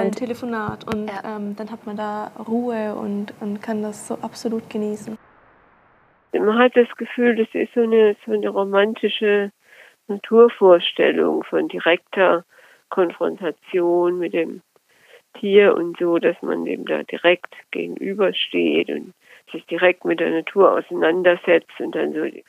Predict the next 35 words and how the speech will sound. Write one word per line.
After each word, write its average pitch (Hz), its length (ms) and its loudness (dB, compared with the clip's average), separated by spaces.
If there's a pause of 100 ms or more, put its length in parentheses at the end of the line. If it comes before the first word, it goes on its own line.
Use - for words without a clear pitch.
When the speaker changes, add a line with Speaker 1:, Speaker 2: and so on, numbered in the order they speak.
Speaker 3:
von - 220 -8
Auge 170 380 4
zu - 180 -4
Auge 170 440 2
das - 160 -8 (460)
Tier 180 240 0
dann - 280 -4
tötet, 165 500 -6
statt - 380 -8
es - 80 -20 (160)
feige - 420 -4
irgendwie - 440 -8
zu - 80 -14
schlachten. 165 520 -8 (440)
Und 175 360 2
das 208 160 6
sind 254 220 4
so 247 80 8
Motive, 220 500 4
die 214 120 -4
da, 202 140 4
glaub 202 240 -2
ich, - 140 -4
auch 180 220 0
rumspuken 185 760 -2
und - 180 -4
die - 180 -8 (1000)
finde 202 220 -6
ich - 200 -10
irgendwie, 180 540 0
es - 60 -20
sind 175 160 -2
keine 175 280 6
Argumente, 170 680 4
das 160 140 -4